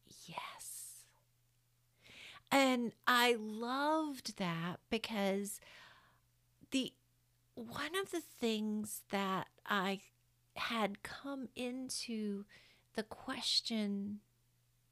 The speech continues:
with, and I had sort of put up my armor, if you, if you're familiar with Brené Brown, you know what I mean by that, on, you know, what am I gonna have to say no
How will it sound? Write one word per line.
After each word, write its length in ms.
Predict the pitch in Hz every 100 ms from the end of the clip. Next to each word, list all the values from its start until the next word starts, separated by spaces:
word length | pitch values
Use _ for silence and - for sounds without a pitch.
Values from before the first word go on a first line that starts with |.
| -
with, 680 | 190 180 123 - - - - - - - - _ _ _ _ _ _ _ -
and 380 | 220 214 208 202 220
I 60 |
had 160 | 220 -
sort 200 | - 214
of 80 | 208 _ -
put 340 | - - 330
up 160 | 339 339 -
my 220 | 262 262 -
armor, 520 | 214 220 202 190 190
if 160 | 196 -
you, 160 | 208 -
if 160 | 208 220
you're 100 | 208
familiar 500 | 208 214 208 220 214
with 220 | 202 -
Brené 380 | 196 196 190 -
Brown, 380 | 185 175 175 185
you 120 | 185
know 160 | 185
what 160 | 180 185
I 80 | 180
mean 280 | 180 180 180
by 200 | 170 170
that, 400 | 165 165 - - - - - - _
on, 580 | 208 214 202 202 190 196 - _ _ _ _ -
you 140 | 226
know, 140 | 208 196
what 160 | 294 349
am 120 | 381
I 100 | 381
gonna 220 | 285 254
have 540 | 214 - 170 196 - -
to 100 | 196
say 380 | - 190 175
no 380 | 180 160 147 156